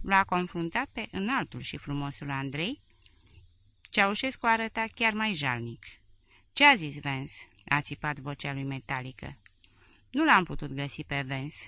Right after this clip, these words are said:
dar am vorbit cu Nimeț." Matthew Nimeț era consilier la Departamentul de Stat, al cărui nume îi era familiar lui Ceaușescu. "De ce nu cu portarul? Cred că da,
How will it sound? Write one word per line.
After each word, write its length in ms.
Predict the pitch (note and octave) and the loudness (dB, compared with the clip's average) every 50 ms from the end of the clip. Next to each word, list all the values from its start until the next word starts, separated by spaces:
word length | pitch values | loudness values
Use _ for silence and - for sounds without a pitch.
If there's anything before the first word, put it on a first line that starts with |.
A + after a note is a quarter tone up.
| - - _ - | -14 -20 _ -16
dar 240 | - F3 F3+ F3+ F3+ | -6 2 4 6 6
am 160 | F#3 F3+ F#3 | 8 6 6
vorbit 340 | F3+ F#3 F3+ F3 G3+ C#4 - | 4 0 -2 -2 -4 -8 -8
cu 140 | - - C4+ | -6 -4 -2
Nimeț." 580 | B3 G3 D3+ C3+ B2+ B2 - - - - - - - - _ _ _ _ - - - - - _ _ | 0 0 0 0 -2 -4 -6 -6 -8 -10 -10 -12 -16 -20 _ _ _ _ -20 -20 -20 -20 -20 _ _
Matthew 460 | - A3+ A#3+ A#3 - - D#3 C#3 C3 | 2 2 2 2 2 -2 -6 -4 -2
Nimeț 420 | C#3 C#3+ D#3 F3 G3+ G#3+ G3+ - - - | -2 -2 0 0 -2 -4 -6 -8 -6 -2
era 260 | F#3+ F#3+ G3+ A#3 C4 | 0 2 2 2 2
consilier 640 | - - A3+ A3 A3 - - F#3+ E3+ C#3 C3 B2+ | 2 0 -2 -2 -2 -4 -6 -6 -6 -6 -6 -6
la 140 | B2 B2+ C3+ | -6 -6 -6
Departamentul 840 | C3+ C#3 - - C#3+ C#3 - - C#3 C3+ C3+ C3 C3 - C#3 C3+ | -6 -8 -6 -6 -8 -6 -6 -6 -6 -4 -4 -6 -6 -6 -8 -8
de 100 | B2 C#3 | -8 -8
Stat, 380 | C#3+ - - - F3 G3+ - - - _ - - _ - | -10 -10 -4 -4 -4 -4 -4 -8 -16 _ -20 -20 _ 2
al 180 | F3+ F#3 F#3+ | 4 4 4
cărui 320 | - - A3 A3+ A3 G3 E3+ | 4 0 -4 -2 -2 -2 -2
nume 320 | F3 F#3+ G#3 G#3+ G#3+ G#3 | 0 0 0 -2 -4 -4
îi 200 | - F#3+ G3 G3 | -4 -4 -2 -2
era 180 | G3 G3 G3 G3+ | 0 0 0 -2
familiar 520 | - - G3 G3 G#3 G#3+ G#3 A3 A#3 G#3 | -2 -2 -2 -2 -2 -2 -2 -2 -2 -2
lui 140 | D3 C3 B2+ | -2 -4 -6
Ceaușescu. 720 | B2+ - B2+ B2 B2+ A#2+ - C3 A#2+ - - - - - - - _ _ _ _ _ _ _ - - - - - | -6 -6 -6 -6 -6 -6 -6 -6 -8 -10 -10 -12 -14 -14 -14 -20 _ _ _ _ _ _ _ -20 -20 -20 -14 -8
"De 220 | - G#3 B3 C4 | -2 2 2 2
ce 140 | - C#4 C#4+ | 4 6 6
nu 160 | D4 D4+ D4 | 6 6 4
cu 120 | - D4 C4 | 2 -2 -2
portarul? 680 | - D4 D#4 D#4 - - D4+ G#3 D3+ B2 A#2+ B2 B2 - - - - - - | 0 0 0 2 2 4 4 4 4 2 -4 -8 -10 -6 -6 -4 -4 -4 0
Cred 200 | - A3 A3 G#3+ | 2 2 2 2
că 160 | - B3+ C4+ | 2 0 0
da, 280 | B3 B3 G#3+ - - - | 2 2 2 2 0 -8